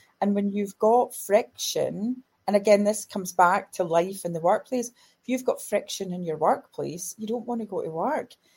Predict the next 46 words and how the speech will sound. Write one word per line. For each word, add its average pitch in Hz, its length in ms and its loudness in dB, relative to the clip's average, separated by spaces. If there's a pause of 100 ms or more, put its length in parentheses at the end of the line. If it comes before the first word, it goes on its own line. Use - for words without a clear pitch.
(140)
If 196 140 -10
you've 262 180 -4
got - 140 -4 (220)
friction 170 760 -4
in 208 200 0
your 208 140 0
life 185 460 -4
with - 280 -12
people, 170 560 -2 (100)
family, 190 460 -2
friends, 190 760 -2 (300)
neighbours, 185 800 0 (280)
you 208 100 -10
don't 269 200 -2
want 294 140 -2
to 254 60 -4
get - 120 -4
up 196 220 -4
in 208 100 0
the 190 60 -4
morning. 262 560 -2 (420)
And 214 160 -2
sometimes, 196 880 -4 (380)
you 208 120 -2
know, 190 360 0 (260)
a-, - 200 2
and 190 100 2
that's 190 180 0
what - 100 2
I - 20 -2
talk 180 280 -2
about 156 240 0
in 156 140 -6
Smash 202 400 -6
It, - 120 -6
the 185 80 -4
ways 185 320 -6
that 180 120 -10
you 175 140 -12
can 170 220 -8
resolve 160 480 -6
that - 260 -2
friction - 440 -6
with 190 200 -6
other 160 180 -4
people. 247 560 -6